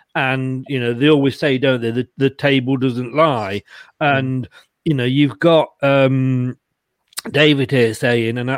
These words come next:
Speaker 1: and I, and I agree with him, uh, think injury cost us.
Speaker 2: Mm.
Speaker 1: Uh, uh, you know, when you look back at the start of the season, you know, Christian Fuchs, who's leaving the club, I mean, you know, he ha-, he'd played more games this season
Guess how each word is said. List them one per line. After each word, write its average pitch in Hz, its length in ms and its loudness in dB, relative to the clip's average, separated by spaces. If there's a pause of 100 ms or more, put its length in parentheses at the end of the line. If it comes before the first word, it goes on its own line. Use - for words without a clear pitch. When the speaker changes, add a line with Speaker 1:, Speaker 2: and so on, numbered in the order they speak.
Speaker 1:
and 131 100 -4
I, 131 40 -4
and 131 240 -4
I 127 100 -2
agree 131 380 2
with 123 200 2
him, 107 220 -2 (380)
uh, 127 420 -2
think 143 320 -2
injury 135 480 0
cost - 460 -6
us. 107 280 -8
Speaker 2:
Mm. 101 240 -10
Speaker 1:
Uh, 135 300 -6
uh, 135 280 -2 (200)
you 170 80 -2
know, 147 100 2
when 180 140 0
you 202 140 4
look 170 200 2
back 180 280 0
at 131 80 -6
the 127 80 -10
start 147 320 0
of 123 40 -12
the 131 60 -10
season, 117 760 -6 (300)
you 156 140 -4
know, 123 260 -6 (540)
Christian 156 400 0
Fuchs, 156 500 2
who's 139 240 -4
leaving 135 340 0
the 127 80 -6
club, 135 300 -2
I 135 40 -4
mean, 139 260 -4
you 160 100 -2
know, 120 240 -6
he 165 220 0
ha-, 147 160 0
he'd 185 240 -2
played 151 260 0
more 160 240 2
games 143 320 0
this 156 240 -2
season 107 580 -10